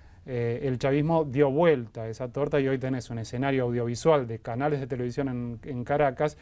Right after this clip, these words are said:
que son u oficialistas en manos del Estado,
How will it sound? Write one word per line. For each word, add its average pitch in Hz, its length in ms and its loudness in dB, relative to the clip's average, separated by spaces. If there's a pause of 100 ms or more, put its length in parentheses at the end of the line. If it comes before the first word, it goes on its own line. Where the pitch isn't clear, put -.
(280)
que 131 100 0
son 110 360 -2 (280)
u 208 160 6
oficialistas 147 800 0
en 117 80 -8
manos 143 280 -2
del 127 100 -2
Estado, 135 640 2